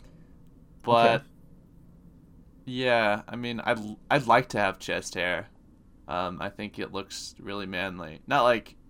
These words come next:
Speaker 1: really thick, but just, like, some. Um, if you're, like, buff,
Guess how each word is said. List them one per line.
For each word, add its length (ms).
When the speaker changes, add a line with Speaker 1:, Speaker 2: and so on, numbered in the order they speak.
Speaker 1:
really 380
thick, 320
but 140
just, 200
like, 180
some. 540
Um, 320
if 140
you're, 120
like, 280
buff, 400